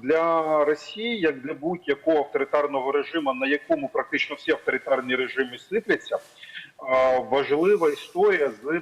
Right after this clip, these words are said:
передачі влади і ресурсів наступному поколінню. Тому що ми дивимося, там же ж не один Путін, там старий дідушка, а там вони всі такі. І, відповідно,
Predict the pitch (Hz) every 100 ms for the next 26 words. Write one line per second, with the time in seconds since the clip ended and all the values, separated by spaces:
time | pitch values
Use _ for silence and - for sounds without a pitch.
0 | - 131 120 139 139 139 117 139 139 127
1 | 123 120 - 165 - 131 - 139 139 131
2 | 123 - 139 127 101 - _ - - -
3 | _ 139 143 160 - 165 151 139 139 151
4 | 147 139 135 131 127 123 123 123 123 120
5 | 113 151 147 135 127 - 135 123 - 147
6 | 262 285 - - 131 - 113 - 123 123
7 | 110 98 - - - - _ - - -
8 | - 135 135 131 135 147 143 139 160 180
9 | - 302 175 - - _ _ _ _ 139
10 | 151 - 151 147 185 180 160 160 160